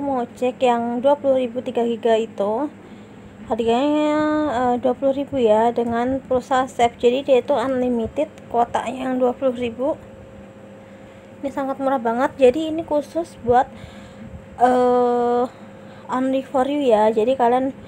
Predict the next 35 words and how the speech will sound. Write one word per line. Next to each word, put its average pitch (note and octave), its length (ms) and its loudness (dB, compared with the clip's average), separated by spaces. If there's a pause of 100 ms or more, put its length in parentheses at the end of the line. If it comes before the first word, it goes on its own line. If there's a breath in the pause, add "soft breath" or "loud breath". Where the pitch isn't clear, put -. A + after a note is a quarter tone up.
(380 loud breath)
eh, A#3 160 0
siapa - 240 -2
tahu B3+ 240 4
di C#4+ 160 2
handphone A#3+ 240 -4
kalian A3+ 320 2
itu D4+ 160 2
promonya B3 480 0
lebih A#3 320 0
besar C#4 320 0
dari A3 240 2
aku. A#3+ 480 0
Misalkan A3+ 400 -2
ada A#3 80 0
yang A3+ 160 -2
enam A3+ 240 -4
giga B3 320 0
kayak A3+ 320 -2
gitu, A#3 320 0
ada A3+ 240 0
yang A3 80 -8
tujuh A#3 160 -8
giga, B3 320 2
silahkan B3 400 0
dicek B3 240 -4
aja A#3 200 2 (120)
ya A#3 80 6
di A#3 160 -2
bintang A#3 320 -4
satu, B3 240 -4
dua, A#3 240 -4
tiga, A3+ 400 -4 (400 loud breath)
bintang B3+ 320 0
tiga A#3+ 240 0
pagar. A3+ 480 -2